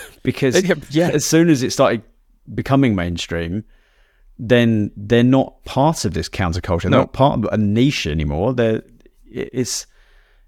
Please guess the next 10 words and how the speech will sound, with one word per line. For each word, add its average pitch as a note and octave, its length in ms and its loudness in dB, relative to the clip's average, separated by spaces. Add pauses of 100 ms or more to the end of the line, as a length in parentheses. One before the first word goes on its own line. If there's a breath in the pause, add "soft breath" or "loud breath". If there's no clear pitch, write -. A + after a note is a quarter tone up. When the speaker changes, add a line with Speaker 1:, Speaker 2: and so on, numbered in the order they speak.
(280)
Speaker 1:
yeah, C#3 340 2
it's, B2 320 -2
Speaker 2:
No. B2 160 4
Speaker 1:
it, D3+ 100 -2
it's D3 180 0
just C#3+ 160 -6
a, B2 160 -2 (160)
it's C3+ 200 -4
a C3 40 -4
strange D3+ 600 0